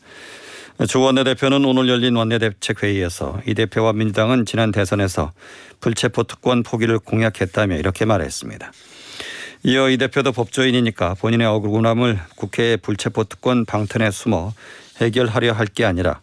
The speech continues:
정정당당하게 법원 영장 심사에 응해서 본인의 무고함을 밝혀야 할 것이라고 덧붙였습니다.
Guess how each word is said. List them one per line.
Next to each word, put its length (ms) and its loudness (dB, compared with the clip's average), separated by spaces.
정정당당하게 880 2
법원 360 0
영장 400 0
심사에 380 0
응해서 480 0
본인의 300 2
무고함을 440 2
밝혀야 380 0
할 80 2
것이라고 460 -2
덧붙였습니다. 920 -8